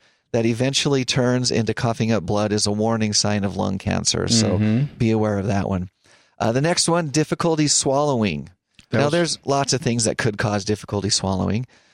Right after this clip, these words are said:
Speaker 1: but, uh, cancer of the esophagus is one potential cause of this symptom.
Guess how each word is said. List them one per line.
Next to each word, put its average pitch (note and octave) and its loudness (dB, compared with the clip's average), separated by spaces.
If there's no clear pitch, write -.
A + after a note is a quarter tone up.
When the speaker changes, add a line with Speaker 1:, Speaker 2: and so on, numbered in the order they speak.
Speaker 1:
but, A2 0
uh, G#2+ 2
cancer B2 2
of A#2 2
the A2+ 0
esophagus A#2 0
is G#2+ 0
one A2 0
potential C#3 -2
cause F#2+ -2
of F#2 -6
this G2 0
symptom. A#2+ -2